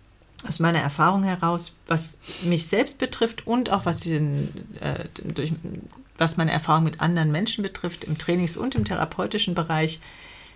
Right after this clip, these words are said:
die Menschen, die einen ganz, mm, guten Selbstwert haben, denen fällt es leichter, in die Umsetzung zu kommen, als Menschen, die ein sehr geringes Selbstwertgefühl haben.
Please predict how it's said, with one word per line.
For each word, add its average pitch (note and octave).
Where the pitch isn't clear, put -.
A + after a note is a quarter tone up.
die G3
Menschen, A#3+
die G3+
einen F#3
ganz, F#3+
mm, F#3
guten B3
Selbstwert D#3
haben, -
denen F#3
fällt G3
es -
leichter, F3
in G3+
die G3
Umsetzung F3
zu E3
kommen, D#3
als -
Menschen, D3+
die D3+
ein D3
sehr C#3+
geringes D#3+
Selbstwertgefühl -
haben. B2+